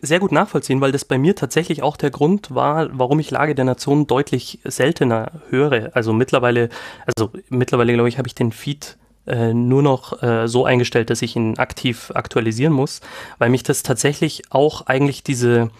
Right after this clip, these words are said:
also dieses Native Advertisement quasi, dass er das vorliest. Also wenn's jemand anders ist, also zum Beispiel beim Lila Podcast oder auch bei anderen Podcasts ist ja so, dass meistens, ähm, das dann halt jemand anders als die Hosts vorliest. Das finde ich legitim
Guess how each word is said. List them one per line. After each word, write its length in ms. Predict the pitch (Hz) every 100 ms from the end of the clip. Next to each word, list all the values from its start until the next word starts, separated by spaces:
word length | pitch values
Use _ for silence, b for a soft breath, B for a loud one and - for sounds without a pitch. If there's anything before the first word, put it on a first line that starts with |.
| B B B
also 140 | - 113
dieses 320 | 113 117 -
Native 560 | 120 117 156 - - -
Advertisement 840 | - 120 - 117 117 127 113 113
quasi, 340 | - 117 110 117
dass 160 | 117
er 160 | 135 143
das 140 | 147
vorliest. 380 | - 110 104 -
Also 120 | 117
wenn's 140 | 135 -
jemand 220 | 170 131
anders 240 | 165 165
ist, 160 | 113 123
also 140 | 117
zum 120 | 117
Beispiel 260 | 123 123 139
beim 200 | 123 120 B B B -
Lila 260 | 147 170
Podcast 540 | - 147 - 131 123 131
oder 120 | 120
auch 80 | 123
bei 140 | 117
anderen 240 | 120 156 131
Podcasts 400 | 135 - 123 127
ist 100 | 127
ja 100 | 120
so, 140 | 131
dass 180 | 127 -
meistens, 520 | 117 127 147 131 - B B B
ähm, 460 | 131 117 120 117 - -
das 180 | - -
dann 180 | 127 117
halt 240 | 120 - -
jemand 260 | 127 117 117
anders 260 | 131 135 -
als 300 | - 117 -
die 120 | 123
Hosts 280 | 123 135 -
vorliest. 560 | 135 135 180 - - 139
Das 180 | 123
finde 220 | - 139 139
ich 220 | 117 -
legitim 680 | 127 120 120 - 175 202